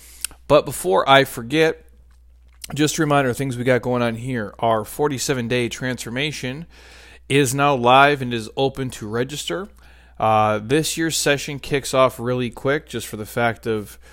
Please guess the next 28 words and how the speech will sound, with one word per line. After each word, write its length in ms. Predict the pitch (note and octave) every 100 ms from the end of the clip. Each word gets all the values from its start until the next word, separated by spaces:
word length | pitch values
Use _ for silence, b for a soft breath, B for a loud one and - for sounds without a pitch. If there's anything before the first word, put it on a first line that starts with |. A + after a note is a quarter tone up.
| B B B -
uh, 200 | G#2+ G#2
January, 600 | G2+ A#2+ A#2+ A#2 A#2 A#2
kinda 220 | B2 A2+
how 320 | A2+ A2 A2 A#2+
the, 160 | A2
the 160 | G#2+ A2+
days 260 | A#2+ A#2+
of 60 | G#2
the 80 | A2
weeks 260 | A#2+ A2+
fall. 480 | - - A#2 C#3 E3
We 120 | A#2+
kick 200 | A2 D3
off 220 | C3+ C3+ C3
on 100 | A2+
January 400 | B2 B2 A2+ A#2
the 140 | G#2
sixth. 560 | - - B2 - - A#2
You 140 | A2+
have 280 | A2+ B2+ A#2+
until 300 | A2+ - B2
January 640 | A2 B2 B2+ A#2+ B2 B2+
the 160 | B2 G#2
fourth, 420 | - C#3+ E3+ E3+
I 60 | C3+
believe, 240 | C#3 C#3+
at 120 | G#2+
midnight 440 | A2 C3+ D#3 E3+